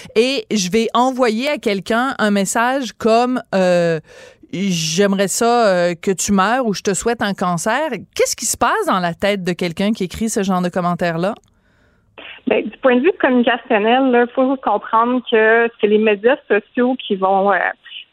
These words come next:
Speaker 2: inciter les gens à se dévoiler. Donc, des artistes, des personnalités connues,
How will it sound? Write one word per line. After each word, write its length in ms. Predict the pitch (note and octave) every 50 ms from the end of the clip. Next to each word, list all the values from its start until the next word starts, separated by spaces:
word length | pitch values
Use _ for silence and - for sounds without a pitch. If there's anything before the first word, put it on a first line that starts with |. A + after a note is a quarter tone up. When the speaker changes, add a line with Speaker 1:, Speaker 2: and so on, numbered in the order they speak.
| _ - -
Speaker 2:
inciter 500 | A#3 B3+ D4 - - - _ - D#4 F4
les 320 | E4 C#4+ G#3 G3+ F#3 F#3
gens 460 | F#3+ G#3+ G3+ G#3+ A3+ A#3 A#3+ B3 B3 A3+ - -
à 180 | G3+ F#3+ F#3+ F#3+ -
se 60 | G#3
dévoiler. 760 | F#3+ F3+ F#3+ A3 G#3+ G#3 G3+ G3 G3 F3+ E3+ E3 E3+ F3 E3+
Donc, 320 | - - F3 F3+ F3+ F3 -
des 260 | - E3+ E3+ E3+ F3 E3
artistes, 640 | F3 E3 E3+ - _ _ - C#4 C4+ C#4 C#4+ C4 A3+
des 100 | F#3+ F3
personnalités 640 | - - F#3 - - F#3 F3 E3+ - - F#3+ F#3 F#3+
connues, 500 | - F3+ F3 F3+ F#3+ G3+ G#3+ A#3+ C#4